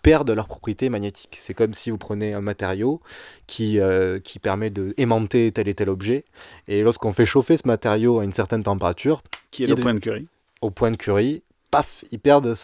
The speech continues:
Speaker 1: il perd son, son pouvoir de, d'aimant. Voilà.
Speaker 2: D'accord. Ah, c'est quand même, euh, fort. Vous trouvez
Speaker 1: C'est
Speaker 2: ça pour une thèse ?
Speaker 1: C'est intéressant. <laughs>
Speaker 2: Ouais, c'est, c'est pas mal. Et, euh, un an auparavant, donc, euh, en dix-huit cent quatre-vingt-quatorze,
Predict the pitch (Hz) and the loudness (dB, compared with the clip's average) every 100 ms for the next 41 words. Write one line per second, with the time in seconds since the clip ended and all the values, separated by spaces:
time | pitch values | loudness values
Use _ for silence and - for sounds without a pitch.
0 | - 117 123 147 - 107 98 - 104 110 | -8 -4 0 0 -2 -6 -6 -6 -6 -2
1 | 110 139 110 95 95 104 85 - _ _ | 0 0 -2 -4 0 0 -2 -8 _ _
2 | _ _ - 98 - 87 143 123 110 - | _ _ -8 -8 -8 -12 -10 -10 -10 -16
3 | - 160 - 110 101 101 110 123 - 202 | -6 -4 -2 -2 -4 -8 -12 -10 -6 -6
4 | - _ _ - - - - - 110 - | -8 _ _ -20 -20 -20 -12 -4 -2 0
5 | 113 110 101 113 104 - 87 - _ - | 0 0 -4 -6 -6 -10 -14 -18 _ -8
6 | 123 110 110 104 90 113 - - 196 185 | -4 0 0 -2 -6 -10 -8 0 0 2
7 | 220 165 127 110 98 113 - _ _ _ | -2 -4 -4 -6 -10 -12 -14 _ _ _
8 | - - - - _ _ - 113 110 110 | -20 -20 -20 -20 _ _ -2 2 4 4
9 | 143 202 190 131 104 101 127 175 139 - | 4 2 2 2 2 0 -2 -6 -18 -14
10 | 113 101 107 110 107 104 156 151 113 - | -12 -10 -10 -12 -10 -6 -6 -6 -8 -10
11 | 117 104 107 107 | -12 -12 -14 -16